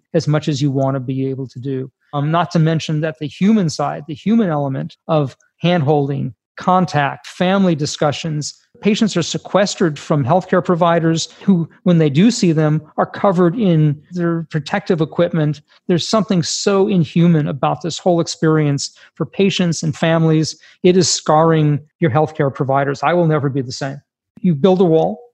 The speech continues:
'cause you learn after, you know, this is starting my twenty-ninth year in, in critical care, you build a wall, but God forbid you should ever become immune. Once you become immune,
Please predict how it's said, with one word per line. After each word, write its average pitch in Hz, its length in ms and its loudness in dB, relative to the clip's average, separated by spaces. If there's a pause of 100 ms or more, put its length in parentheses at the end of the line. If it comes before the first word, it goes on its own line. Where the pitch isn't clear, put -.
'cause 180 160 0
you 160 120 2
learn 170 400 2
after, 156 500 -4
you 185 60 2
know, 156 120 2
this 143 160 -4
is 147 200 -6
starting 175 400 -2
my 151 100 0
twenty-ninth 156 640 -2
year 156 240 2
in, 151 220 0
in 190 100 0
critical 156 340 -2
care, 151 260 0
you 151 140 -2
build 165 280 0
a 165 40 2
wall, 156 560 0 (520)
but 151 240 0
God 185 240 -2
forbid 160 320 2
you 139 120 0
should 147 180 0
ever 143 120 0
become 135 300 -2
immune. 127 460 -6
Once 226 220 -6
you 254 60 -4
become 180 260 -6
immune, 151 480 -6